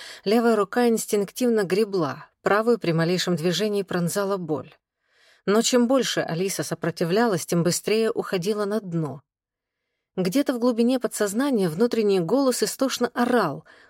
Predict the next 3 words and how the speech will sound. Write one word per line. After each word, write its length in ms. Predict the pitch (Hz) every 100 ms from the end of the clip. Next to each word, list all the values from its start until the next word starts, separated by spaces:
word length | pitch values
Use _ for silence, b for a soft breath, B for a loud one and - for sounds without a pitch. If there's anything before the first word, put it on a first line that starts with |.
| b
"Успокойся, 840 | 165 - 170 - 269 170 - 165 - _ _
работай 440 | 151 170 170 190 190
головой". 680 | 226 262 269 262 156 160